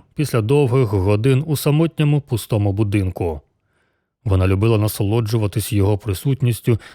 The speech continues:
та ніжитись у відблиску його чоловічої сили, наче купаючись у теплих променях сонця. Вона любила його за те, як він входив у двері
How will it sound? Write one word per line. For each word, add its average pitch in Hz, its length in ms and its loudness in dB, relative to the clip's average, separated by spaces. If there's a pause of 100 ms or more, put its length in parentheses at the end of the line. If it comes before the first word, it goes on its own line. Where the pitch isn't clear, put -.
та 101 100 -4
ніжитись 131 640 2
у 131 120 0
відблиску 143 560 -2
його 123 280 2
чоловічої 98 720 -2
сили, 120 540 0 (180)
наче 139 260 0
купаючись 156 640 0
у 151 100 -4
теплих 120 460 -2
променях 101 600 -2
сонця. 92 680 -4 (960)
Вона 92 280 2
любила 117 380 4
його 139 220 4
за 123 140 0
те, 156 300 -4 (120)
як 120 240 0
він 127 120 2
входив 156 480 0
у 131 120 -6
двері 113 480 2